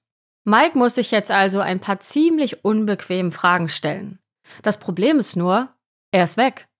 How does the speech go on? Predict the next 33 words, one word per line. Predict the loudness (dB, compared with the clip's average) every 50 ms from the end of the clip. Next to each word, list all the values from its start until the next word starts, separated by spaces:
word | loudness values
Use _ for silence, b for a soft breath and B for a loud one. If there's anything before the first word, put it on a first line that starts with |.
| _ _ _ _ _ _ -2
Er | 0 0 4
weiß, | 4 4 4 4 2 0 -4 -8 -2
dass | 0 0 0 2
der | 0 0 2
Mordanschlag | 4 2 2 2 2 -2 -2 -2 0 0 0 0 0 0
missglückt | -2 -2 -2 -2 -2 -2 -2 -4 -8
ist | -10 -10 -10 -8 -10 -10 -10 _
und | -2 0 2 2
hat | 2 0
sich | 0 -2 -2 -2
schnell | -2 0 0 2 2 2
aus | 0 0
dem | -2 -4 -4 -4
Staub | 0 2 2 0 0 -2
gemacht. | -6 -6 -6 -6 -8 -10 -14 -18 -20 -20 _ _ _ _ _ _ _ _ _ -2
Eine | 2 4 4 4 2
Überprüfung | 4 2 2 2 2 -2 -4 -4 -2 -2 -4 -2
seiner | 0 0 0 0 0 -4
Kreditkarte | -4 -4 -6 -4 -4 -6 -8 -6 -2 -2 -2 -2 -4 -10
zeigt, | -6 -2 -2 0 0 -2 -4 -8 -12 -14 -12 -6 -4
dass | -4 -4 -2
er | -2 -2 0
am | -2 -2
Tag | -4 0 0 0 0 0
des | -4 -6 -6 -2
Angriffs | -2 -2 -2 -2 -4 -4 -4 -4 -4 -4 -6 -2
wie | 0 0 0 2
angekündigt | 0 0 0 0 -2 -4 -4 -4 -6 -4 -2 -2 -2 -2 -4 -4 -4
an | -2 -2 -2
die | -4 -6
Küste | -6 -6 -6 -6 -4 -6 -6
gefahren | -8 -8 -6 -4 -4 -2 -2 -4 -4
ist | -4 -4 -4 -6 -10 -16